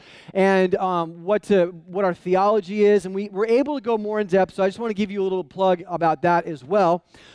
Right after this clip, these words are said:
But as we're looking at this, and by the way, too, you know, it's frustrating. In fact,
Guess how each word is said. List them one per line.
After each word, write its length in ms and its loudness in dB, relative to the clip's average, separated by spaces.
But 220 0
as 260 0
we're 120 -4
looking 280 -2
at 100 -2
this, 280 0
and 120 -4
by 160 2
the 100 -4
way, 180 2
too, 480 -4
you 120 -6
know, 100 0
it's 180 0
frustrating. 640 -4
In 80 -4
fact, 280 0